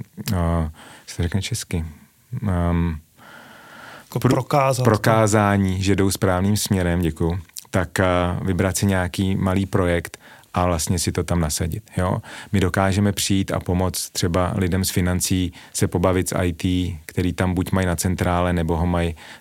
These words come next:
Speaker 1: nebo ho mají u sebe, a ukázat jim, jak bezpeční jsme. Naše platforma je provozovaná v bankách, my, my jsme pod, eh,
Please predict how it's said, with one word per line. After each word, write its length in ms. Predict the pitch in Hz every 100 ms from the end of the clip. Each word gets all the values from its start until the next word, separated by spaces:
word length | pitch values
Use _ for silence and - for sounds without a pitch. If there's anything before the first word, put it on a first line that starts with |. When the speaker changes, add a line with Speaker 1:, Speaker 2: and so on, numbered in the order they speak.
| -
Speaker 1:
nebo 180 | 82
ho 80 | 85
mají 180 | 90 90
u 60 | 85
sebe, 400 | - 85 90 92
a 220 | 85 87
ukázat 520 | - - 90 90 87
jim, 180 | 92 90
jak 260 | 92 90 85
bezpeční 500 | 85 - 85 104 95
jsme. 360 | - 85 80 80 - - -
Naše 200 | 82 -
platforma 500 | 87 82 - 87 90
je 80 | 92
provozovaná 640 | - 82 85 87 87 92
v 60 | 92
bankách, 580 | 82 82 80 87 85 -
my, 260 | 85 82 85
my 100 | 82
jsme 220 | - 87
pod, 320 | 82 85 -
eh, 380 | 85 82 85 82